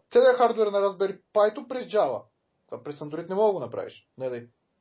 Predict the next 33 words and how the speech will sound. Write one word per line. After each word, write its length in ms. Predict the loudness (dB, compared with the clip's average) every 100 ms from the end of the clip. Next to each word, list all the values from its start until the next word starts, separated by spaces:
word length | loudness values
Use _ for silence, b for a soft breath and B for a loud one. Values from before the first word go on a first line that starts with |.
| _ _ _
В 20 | -8
смисъл, 200 | -2 -2
не 80 |
можеш 180 | 0 -2
да 80 | -2
качиш 240 | -8 -4
Android 380 | -2 -2 -4 -2
на 120 | 0
Raspberry 420 | 2 2 -2 -8 0
Pi 240 | 2 2
и 140 | 0
да 100 | -6
говориш 500 | -12 -8 -6 -6 -8
през 180 | -14 -12
Android 340 | -10 -10 -12 -12
с 180 | -12
Raspberry 420 | -6 -6 -6 -12 -8
Pi. 220 | -6 -8 _ _ _ _ _ _ _ _ _ _ _
Така 240 | -4 0 2
че, 100 | 2 -2 -2 _ _ _ _
нали, 220 | -2 0 0
Android 600 | -2 -2 -2 -4 -6 -4
в 40 |
момента 500 | -4 0 0 2 2
е 20 |
наистина 540 | 2 -4 -8 -6 -4 -4
за 260 | -10 -16 -2
телефони 440 | 0 0 -2 -6
и 80 | -4
таблети 580 | -4 -2 -2 -2 -10 -6
е 100 | -6
де-факто 480 | -6 -4 -4 -6 -12
стандарт. 500 | -12 -6 -4 -6